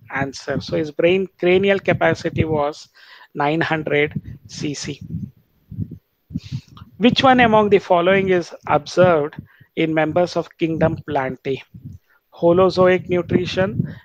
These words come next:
organ system, uh, alternation of generation, sense organs.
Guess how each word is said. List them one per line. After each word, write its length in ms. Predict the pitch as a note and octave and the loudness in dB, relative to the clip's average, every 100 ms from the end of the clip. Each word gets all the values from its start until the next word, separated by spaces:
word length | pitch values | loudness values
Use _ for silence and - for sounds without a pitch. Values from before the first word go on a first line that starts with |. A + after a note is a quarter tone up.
| _ - | _ -4
organ 460 | C#3 D3 D3+ F#3+ | 0 0 2 0
system, 600 | - F3+ - - F3+ G3+ - - - _ _ _ _ _ | 0 0 0 -2 -2 -4 -8 -20 -20 _ _ _ _ _
uh, 560 | - C#3+ C#3+ C#3+ C#3 C3+ - - | -4 0 2 2 0 -4 -6 2
alternation 640 | D#3 D#3 F3+ F#3 F#3 - | 2 4 2 2 0 0
of 160 | F#3+ E3+ | -2 2
generation, 800 | E3+ E3+ E3+ F3 - F#3+ G#3 - - _ - - - | 0 2 0 -2 -2 -2 -4 -14 -20 _ -20 -18 -14
sense 400 | - F#3 F#3 - | 0 2 2 0
organs. 640 | E3+ D3+ C3+ C3+ - - | -2 -2 -4 -10 -10 -20